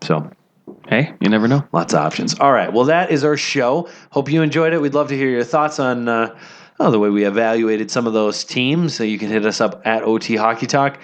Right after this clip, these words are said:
Speaker 1: Head to, at O T hockey talk dot com for more, and we will talk to you later in the week. Enjoy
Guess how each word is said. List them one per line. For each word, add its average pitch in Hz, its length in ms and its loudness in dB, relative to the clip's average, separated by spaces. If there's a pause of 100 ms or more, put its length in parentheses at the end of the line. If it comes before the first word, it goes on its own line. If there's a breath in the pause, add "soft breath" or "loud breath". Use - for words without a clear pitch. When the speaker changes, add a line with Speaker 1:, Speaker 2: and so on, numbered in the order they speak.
(320 loud breath)
Speaker 1:
Head - 160 2
to, - 220 -4 (120)
at 127 240 2
O 147 180 4
T 156 240 0
hockey 127 320 0
talk 107 240 0 (180)
dot - 280 -2
com 104 260 2
for 95 160 0
more, 127 440 2
and 110 260 0
we 110 100 2
will 107 300 2
talk 110 320 -2
to 143 100 -2
you 123 140 2
later 120 440 0
in 127 80 0
the 123 80 0
week. 190 380 -2 (480 loud breath)
Enjoy 143 760 0